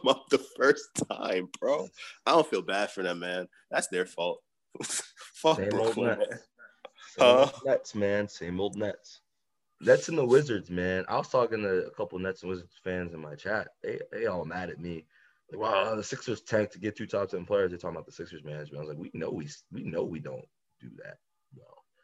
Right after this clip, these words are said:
Speaker 2: But I was like, "But free Bradley Beal, and the Nets are fucking
Speaker 1: Man.
Speaker 2: stupid for thinking they about to win the finals with no defense
Speaker 1: Man.
Speaker 2: and no bench.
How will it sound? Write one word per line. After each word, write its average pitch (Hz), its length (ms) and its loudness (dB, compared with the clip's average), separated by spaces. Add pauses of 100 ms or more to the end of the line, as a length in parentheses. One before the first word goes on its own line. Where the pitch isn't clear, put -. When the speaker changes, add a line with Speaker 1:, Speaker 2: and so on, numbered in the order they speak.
(260)
Speaker 2:
But 87 80 -6
I 90 80 -2
was 85 80 -2
like, 82 120 -8
"But 82 160 -6
free 123 220 -2
Bradley 135 380 4
Beal, 92 400 0
and 90 80 -6
the 90 60 -4
Nets 90 340 -8
are 87 40 -8
fucking 98 220 0
Speaker 1:
Man. 98 120 2
Speaker 2:
stupid - 380 -10
for 78 120 -8
thinking 78 260 -10
they 80 60 -8
about 69 200 -12
to 82 60 -14
win 82 80 -10
the 92 80 -8
finals - 540 -12 (240)
with 104 160 -6
no 110 180 8
defense 113 380 2
Speaker 1:
Man. 95 80 0
Speaker 2:
and 92 80 -8
no 107 100 0
bench. - 460 -8